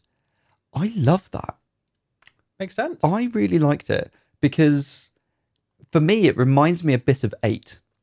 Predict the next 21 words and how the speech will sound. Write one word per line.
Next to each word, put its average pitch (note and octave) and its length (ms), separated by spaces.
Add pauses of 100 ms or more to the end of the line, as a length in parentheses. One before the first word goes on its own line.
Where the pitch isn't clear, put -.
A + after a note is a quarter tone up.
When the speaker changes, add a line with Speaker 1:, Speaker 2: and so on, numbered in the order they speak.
(200)
Speaker 2:
I - 40
was C3 60
about D#3 80
to - 60
say B2+ 120
eight's B2+ 260
got - 220
an F2+ 60
exploitative. - 760
Speaker 1:
Because C3+ 380
eight D#3+ 220
has D3 180
an C3+ 60
exploitative A#2+ 760
system G#2 420
with G2+ 120
the G2 60
Speaker 2:
Mm. F#2 40
Speaker 1:
junction E3 320
system, - 460
which - 400